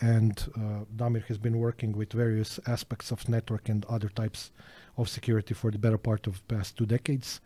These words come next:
and is also a P H D students-, uh, P H D student in the college, the Diamond Technic P H D in, on the topic of cloud security.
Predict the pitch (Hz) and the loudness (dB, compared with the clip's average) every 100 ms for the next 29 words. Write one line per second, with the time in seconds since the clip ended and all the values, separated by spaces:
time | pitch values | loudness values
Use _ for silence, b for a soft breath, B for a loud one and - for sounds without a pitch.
0 | B B B B B - 120 117 110 - | B B B B B 2 4 6 4 2
1 | 113 107 - 120 113 117 110 117 110 101 | 2 2 2 2 4 2 4 4 4 4
2 | 113 107 - 110 101 98 - - 123 123 | 2 2 6 6 6 4 0 0 4 6
3 | 110 - 113 104 110 - 113 101 101 98 | 6 6 6 8 4 6 6 6 4 0
4 | - B B B - 104 101 - 107 98 | -14 B B B 0 2 2 0 -2 -2
5 | 107 107 110 104 107 107 104 - 110 98 | -4 -2 0 -2 -2 -4 -4 2 2 2
6 | 104 110 127 113 127 113 - 110 - - | 2 0 0 4 4 4 4 0 -2 -8
7 | - - 101 - - 95 90 - - 87 | -10 -10 -8 -8 -6 -2 -2 -4 -8 -10
8 | - | -12